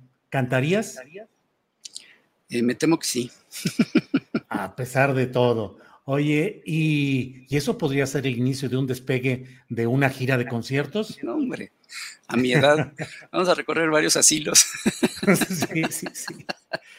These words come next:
Speaker 1: ¿Cuál sería, cuál sería la rola que particularmente interpretarías, que más te gustaría presentar?
Speaker 2: No, pues que si te digo, ya, ya, ya te voy a decir de qué trata el libro.
Speaker 1: Ya estaría
Speaker 2: Según yo, es
Speaker 1: confesado.
Speaker 2: secreto.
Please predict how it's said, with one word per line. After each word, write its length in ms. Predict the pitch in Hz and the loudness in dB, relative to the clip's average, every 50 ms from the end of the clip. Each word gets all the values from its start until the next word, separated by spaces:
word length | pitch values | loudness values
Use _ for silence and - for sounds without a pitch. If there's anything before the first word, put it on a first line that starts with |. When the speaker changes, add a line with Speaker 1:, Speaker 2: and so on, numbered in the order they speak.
| - _ _ | -20 _ _
Speaker 1:
¿Cuál 240 | - 170 190 202 196 | 6 8 8 8 6
sería, 560 | - 196 185 175 185 190 196 214 196 175 - - 185 | 6 4 4 6 6 4 4 4 2 -4 -8 -4 2
cuál 260 | 185 208 208 202 202 185 | 4 4 4 4 0 -2
sería 520 | - - 165 165 180 180 190 180 - - - - - | -2 -4 -2 -2 -2 -2 -4 -6 -10 -18 -16 -8 -4
la 160 | 143 143 143 | -2 0 0
rola 560 | 139 135 139 160 175 170 175 170 170 165 170 | 0 0 2 2 2 2 0 0 -2 -2 -2
que 140 | - 139 135 | -6 -8 -6
particularmente 880 | - - 135 127 127 127 139 131 - 135 139 151 147 143 147 147 - 147 | -2 -2 -4 -4 -4 -8 -12 -10 -6 -4 -4 -4 -4 -4 -6 -6 -6 -8
interpretarías, 720 | 135 131 147 135 117 131 131 131 139 135 170 190 170 - | -8 -8 -8 -12 -12 -14 -14 -12 -12 -10 -8 -8 -10 -10
que 100 | - 135 | -12 -16
más 160 | 131 139 143 | -16 -16 -16
te 80 | 135 160 | -16 -18
gustaría 560 | 127 131 127 _ 143 139 135 147 156 151 143 _ _ _ _ _ | -18 -18 -20 _ -16 -14 -12 -12 -12 -12 -14 _ _ _ _ _
presentar? 640 | _ 139 127 123 131 131 123 147 175 175 147 - _ _ _ _ _ _ _ _ _ _ _ _ _ _ _ _ _ _ _ _ - - - - - - | _ -8 -6 -6 -4 -6 -4 -4 -6 -6 -8 -12 _ _ _ _ _ _ _ _ _ _ _ _ _ _ _ _ _ _ _ _ -16 -16 -16 -16 -10 -4
Speaker 2:
No, 180 | - 185 208 | 2 4 4
pues 160 | 214 - - - | 4 4 4 2
que 60 | - | 2
si 120 | - - | 0 2
te 120 | - 170 160 | 2 2 2
digo, 180 | 160 165 175 | 4 4 4
ya, 220 | 170 147 147 151 147 | 2 4 2 2 2
ya, 180 | 143 143 147 143 143 | 2 0 -2 -2 -4
ya 160 | - 135 135 | -4 -4 -4
te 100 | 131 - | -4 -4
voy 80 | 135 135 | -6 -4
a 20 | |
decir 180 | 131 - - 123 | -4 -4 -6 -6
de 80 | 117 117 | -8 -6
qué 140 | - - | -8 -10
trata 280 | - - - - - - | -10 -10 -12 -12 -12 -14
el 60 | - | -14
libro. 320 | - - - - 62 58 - - _ _ _ _ _ _ _ _ _ _ _ | -12 -12 -14 -14 -16 -20 -20 -20 _ _ _ _ _ _ _ _ _ _ _
Speaker 1:
Ya 260 | - - 147 139 139 | -6 -2 -2 -2 -2
estaría 500 | 131 - - - 127 127 127 127 123 120 - - - | -2 -4 -4 -4 -2 0 0 0 0 -2 -4 -10 -18
Speaker 2:
Según 360 | - - - - - 135 135 120 | -18 -18 -18 -8 -4 -2 0 2
yo, 80 | 120 | 2
es 60 | 120 | 2
Speaker 1:
confesado. 300 | 127 123 127 117 117 107 | 2 2 0 0 -2 -4
Speaker 2:
secreto. 340 | 104 - 117 110 _ _ - | -8 -12 -14 -16 _ _ -20